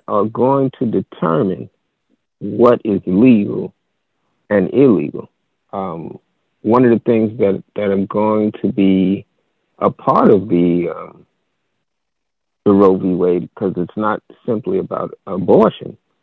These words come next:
but the fourteenth Amendment is the, uh, right to due process.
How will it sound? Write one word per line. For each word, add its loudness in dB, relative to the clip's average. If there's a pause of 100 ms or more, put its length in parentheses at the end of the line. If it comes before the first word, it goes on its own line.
(300)
but 2
the 2 (100)
fourteenth 0
Amendment -2 (480)
is -2 (120)
the, 0
uh, -4 (100)
right 0
to -2
due 4
process. -2